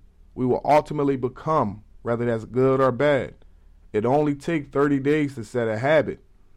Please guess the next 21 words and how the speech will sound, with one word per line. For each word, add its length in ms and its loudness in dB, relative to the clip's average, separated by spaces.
So 160 -2
the 80 0
more 300 2
we 160 0
are 120 2
doing 400 -2
this 160 -4
throughout 320 2
the 80 -6
week, 360 -2
out 180 -2
the 80 -8
month, 440 0
we 400 -2
are 440 4
training 560 0
our 280 4
brains 520 0
to 160 -4
do 400 2
this 440 -4